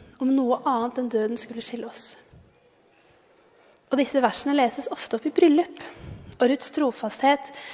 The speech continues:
er et forbilde for mange relasjoner. Men vi må ikke overse det helt store som har skjedd. Ruth har jo blitt frelst. Vi vet ikke helt når det skjedde, og vi vet ikke hvordan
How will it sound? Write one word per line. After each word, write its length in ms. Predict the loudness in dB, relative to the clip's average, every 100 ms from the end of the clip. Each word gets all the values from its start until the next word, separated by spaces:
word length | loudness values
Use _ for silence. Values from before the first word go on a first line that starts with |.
| -2
er 100 | 0
et 80 | 2
forbilde 440 | 2 2 4 0 -2
for 120 | -2
mange 220 | -2 -2
relasjoner. 540 | -4 -6 -8 -10 -10 -14 -20 -20 -20 _ -20 -20 -16 -2
Men 100 | 2
vi 80 | 4
må 120 | 4 2
ikke 220 | -2 0
overse 380 | 0 -2 -4 -4
det 80 | -4 -4
helt 240 | -6 -6
store 240 | -8 -8 -8
som 140 | -12
har 80 | -10
skjedd. 300 | -12 -12 -20 -20 -20 -20 -20 _ _ _ _ -20 _ _ -6
Ruth 240 | -6 -2
har 140 | -2
jo 80 | -2
blitt 160 | -6 -2
frelst. 560 | -2 -2 -8 -18 -20 -20 -20 -20 -20 -20 -20 -20 _ _ _ _ _ _
Vi 80 | 0
vet 160 | 0 0
ikke 160 | -2
helt 80 | 0 -2
når 100 | -4
det 80 | -6
skjedde, 280 | -10 -12 -18 -20 -14 0
og 80 | 2
vi 40 | 4
vet 200 | 2 -2
ikke 180 | -2
hvordan 400 | -2 -2 0 -2